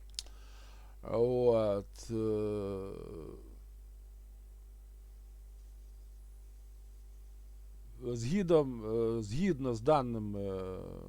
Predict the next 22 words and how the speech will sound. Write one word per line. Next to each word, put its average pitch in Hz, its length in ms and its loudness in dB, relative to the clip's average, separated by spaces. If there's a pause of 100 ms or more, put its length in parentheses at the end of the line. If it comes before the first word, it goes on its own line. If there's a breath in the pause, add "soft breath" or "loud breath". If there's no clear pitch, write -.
(240)
Європейського 110 680 0
Союзу, 175 840 -2
с-, - 180 -12
ст-, - 320 -10
статистично, 110 840 -4
станом 135 460 0
на 120 100 -2
дві 120 140 -6
тисячі 117 300 -8
шостий 120 400 -4
рік 185 200 -4 (600 loud breath)
Аландські 139 440 6
острови 143 360 0
були 156 420 4
двадцятим 135 720 2
найбагатішим 123 760 0
регіоном 117 640 0 (180)
європейської 104 600 -4
спільноти. - 400 -10 (1700 loud breath)
От, 101 720 -2
е, 95 400 -4 (440)
ну, 190 200 -8